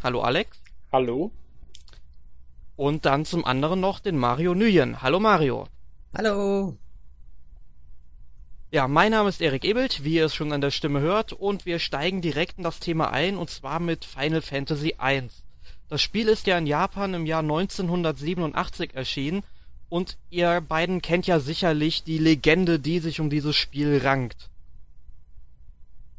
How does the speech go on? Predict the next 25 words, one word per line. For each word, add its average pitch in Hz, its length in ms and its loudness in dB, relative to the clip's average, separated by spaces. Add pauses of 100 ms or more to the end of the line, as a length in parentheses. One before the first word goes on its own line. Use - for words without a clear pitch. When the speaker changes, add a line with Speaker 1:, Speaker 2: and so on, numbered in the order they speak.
(680)
Speaker 2:
Du 131 280 0
meinst 127 320 0
jetzt 127 160 -4
wahrscheinlich 127 460 2
letztes 127 380 2
Spiel 127 220 2
von 120 140 -2
Square 117 320 6
Enix, 147 360 8
äh, 123 180 12
von 113 180 0
Squaresoft 120 720 8
damals, 117 760 2 (280)
Speaker 3:
<laughs> - 260 -12
Speaker 2:
äh, 127 360 10
und 123 180 2
deswegen 127 320 4
der 117 100 10
Name 117 220 6
Final 127 580 6
und 113 200 -2
bla 117 280 2
bla, 117 300 2
das 117 160 -4
Ganze. 123 480 -2